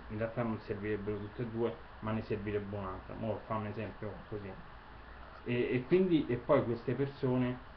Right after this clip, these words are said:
eh, utilizzano, ehm, le persone che gli hanno trovato un lavoro, dice: "Guarda, io ho trovato un lavoro, no? Però guarda, dovresti venire a fare questa manifestazione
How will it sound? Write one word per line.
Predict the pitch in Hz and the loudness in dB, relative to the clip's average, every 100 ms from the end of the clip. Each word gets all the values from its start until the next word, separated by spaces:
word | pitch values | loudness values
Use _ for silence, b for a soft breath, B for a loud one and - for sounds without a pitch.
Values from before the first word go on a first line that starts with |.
| - | -8
eh, | 104 104 101 - 113 | -2 -2 -2 -4 -4
utilizzano, | 107 117 113 98 104 98 98 - - - - - - - - - - | 2 2 2 0 -2 -4 -4 -8 -16 -16 -16 -16 -16 -16 -16 -12 -6
ehm, | 101 101 101 101 98 95 95 90 90 82 - 117 117 | -2 0 0 0 0 -4 -4 -6 -8 -10 -8 0 4
le | 123 | 4
persone | 113 - - 113 107 95 - | 4 2 0 2 0 -4 -6
che | 113 | -2
gli | 107 104 | 0 0
hanno | 110 107 101 | 0 0 0
trovato | 110 104 | 2 2
un | 107 | 2
lavoro, | 107 101 98 | 2 2 0
dice: | 98 - | -4 -4
"Guarda, | 120 131 113 | 4 6 6
io | 123 107 - - | 6 6 0 -6
ho | 107 | -4
trovato | 120 113 104 | 2 2 4
un | 101 | 2
lavoro, | 101 101 95 95 | 0 2 0 0
no? | 117 135 - - - - | -2 -2 -6 -16 -8 4
Però | 139 123 | 8 8
guarda, | 117 104 | 8 4
dovresti | 101 110 110 - | 0 0 -2 -2
venire | 107 110 107 107 - | -2 -2 -2 -2 -2
a | 104 | -4
fare | - 110 101 - | 0 0 0 -2
questa | 120 - | -4 -2
manifestazione | 107 104 101 113 - - - 113 113 | -2 -2 -4 -4 -6 -8 -8 -6 -4